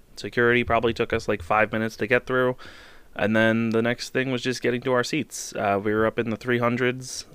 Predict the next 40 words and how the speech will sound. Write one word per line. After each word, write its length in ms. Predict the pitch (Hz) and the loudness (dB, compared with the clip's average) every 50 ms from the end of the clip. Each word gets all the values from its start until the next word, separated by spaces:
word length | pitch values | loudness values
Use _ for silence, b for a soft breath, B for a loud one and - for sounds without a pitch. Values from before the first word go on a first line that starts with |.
| - - | -16 -10
and 760 | - 101 101 101 101 101 101 101 101 101 101 101 101 101 - B B B B B B B B B B B B B - - - | -6 -4 -2 -2 -2 -2 -2 -2 -2 -2 -4 -4 -6 -6 -10 B B B B B B B B B B B B B -20 -12 -4
honestly, 720 | - 104 110 135 156 160 160 - 175 180 180 180 180 175 160 - - - | 0 2 4 4 4 2 0 0 0 2 2 0 0 -4 -6 -12 -14 -10
uh, 280 | - 92 107 107 113 117 | -4 -2 0 0 0 0
from 140 | - 127 | 0 0
what 100 | 127 160 | 0 2
I've 120 | 196 190 160 | 2 0 0
seen, 240 | - 196 196 170 120 | -2 -2 -2 2 2
not 160 | 117 131 143 | 4 4 4
a 60 | 135 | 2
bad 280 | - 120 120 135 135 - | 2 2 2 2 0 -2
seat 180 | - - 139 | -2 -2 -2
in 100 | 143 131 | 0 -2
the 60 | 123 | 0
house. 520 | 117 120 120 135 151 - - - - - - - - | 0 0 0 0 -2 -4 -8 -10 -10 -12 -14 -10 -6
Uh, 240 | 104 107 101 101 98 101 117 - - - | -4 -4 -2 -4 -6 -8 -12 -18 -18 -10
that 140 | - 110 110 | -6 -4 -4
was, 140 | 110 117 127 | -2 0 0
like, 140 | 131 131 131 | -2 0 2
the 100 | 120 107 | 0 4
highest 400 | 107 107 113 117 117 117 - - | 6 6 8 8 6 6 2 0
up 120 | 104 - | 0 2
I've 180 | 104 104 104 107 | 2 4 4 4
ever 200 | 107 107 117 113 | 2 2 2 2
been 180 | 113 110 113 | 2 0 0
for 140 | 110 - 113 | 0 0 2
a 20 | |
wrestling 360 | 110 110 110 110 - 120 120 120 | 2 2 2 0 0 -2 -4 0
show, 200 | - 123 120 110 | 0 0 0 0
and 80 | 101 98 | 0 -2
I 60 | 95 | -4
could 160 | - 107 - | -6 -10 -8
still 360 | - - 107 104 101 101 101 - | -4 -2 0 2 2 0 -2 -6
see 400 | - - - - 104 107 107 104 104 - - - - | -10 -10 -8 -4 -4 -4 -4 -6 -8 -12 -20 -20 -6
quite 280 | - 110 110 110 110 | -2 0 0 2 2
well. 340 | 107 110 110 110 113 117 B B B B B B B B B B - - | 0 0 2 2 0 -2 B B B B B B B B B B -14 -8
Um, 340 | - 101 98 98 98 101 - - | -6 -4 -4 -4 -4 -6 -2 -2
also 240 | 113 117 - 135 | -2 0 2 0
very 280 | 117 117 123 123 127 127 | 2 6 6 8 8 6
appreciative 720 | 131 - - 135 135 - - 143 147 151 160 - - - - | 4 4 0 -2 -2 -2 -2 -2 -2 -2 -4 -8 -16 -20 -6
that 280 | 139 110 104 101 104 | -2 0 0 0 0